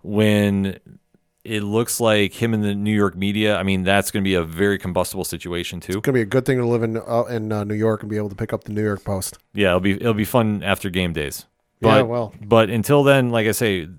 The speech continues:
Speaker 1: the running back position is gonna be something that I think the Jets need to address. I think they really need to make a
Speaker 2: Yeah.
Speaker 1: play for Dalvin Cook
Speaker 2: Yeah.
Speaker 1: and really need to lock it up soon, because the only other spot that I think he has a real legitimate spot to land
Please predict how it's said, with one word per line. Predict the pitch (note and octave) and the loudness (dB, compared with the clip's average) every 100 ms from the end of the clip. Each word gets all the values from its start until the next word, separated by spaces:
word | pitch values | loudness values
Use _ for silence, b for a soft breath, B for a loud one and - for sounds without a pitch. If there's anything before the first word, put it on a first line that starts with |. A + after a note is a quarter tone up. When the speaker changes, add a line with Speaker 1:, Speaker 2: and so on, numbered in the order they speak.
| C2+ D2+ | -20 -14
Speaker 1:
the | G2+ G#2 | -4 0
running | G2+ A2+ B2 | 2 2 2
back | A#2+ A#2 | 0 0
position | A2+ G#2 G#2+ A2 | -2 -2 -2 -2
is | G2 | -4
gonna | G2 | -2
be | G2 | -4
something | - G#2+ - G2 | -2 -4 -2 -2
that | F#2+ F2 - b b b b - | -2 -2 -6 b b b b -4
I | G#2 | -2
think | B2 F#2+ | -2 -2
the | |
Jets | F#2 G2+ - | 0 0 0
need | G2+ G2 | -2 -2
to | A#2+ | 0
address. | A2+ A#2+ A#2+ | 0 0 0
I | G2 | -2
think | E2+ G#2 | -6 -6
they | F#2+ | -6
really | F2 G2 F#2 | -2 -2 0
need | F2 F2 F#2+ G2+ G#2 | -2 -2 0 0 -4
to | G#2 | 0
make | G#2+ | 6
a | |
Speaker 2:
Yeah. | D3 C#3 | 6 6
Speaker 1:
play | A2 | 4
for | A2+ | 0
Dalvin | G#2+ G#2+ A2 | 0 0 0
Cook | G2+ A#2+ - | -2 -2 -2
Speaker 2:
Yeah. | G#2+ G2+ - _ - | -4 -4 -6 _ -6
Speaker 1:
and | G2 G2 | -4 -2
really | G2+ G#2+ G2+ | 0 0 2
need | G2+ | 0
to | F#2 | 0
lock | F2+ F2 F#2 | 2 0 0
it | F#2 | 0
up | F2 | 0
soon, | - - E2+ E2+ B2 - _ _ _ _ _ - | -2 -6 -6 -8 -12 -16 _ _ _ _ _ -8
because | A#2 B2+ | 0 0
the | A2+ | 2
only | B2 B2 | 2 2
other | A#2 | 2
spot | G#2+ - A#2 A2 E2+ | 0 2 2 2 -2
that | G#2+ | -2
I | G2 | 0
think | G2 A2+ G2+ | -2 -6 -4
he | G#2+ | -2
has | G2+ | -2
a | F2+ | -2
real | F#2 G#2 G#2 G#2 G2+ D#2+ - | -2 0 2 2 0 -2 -8
legitimate | G#2+ F2+ E2 G#2 G#2 A#2+ - | -8 -8 -6 0 0 0 -4
spot | - A#2 A#2 - _ | 0 2 2 -2 _
to | - G#2 | -10 -4
land | F#2+ F#2+ A#2+ D#3 | 0 0 0 -4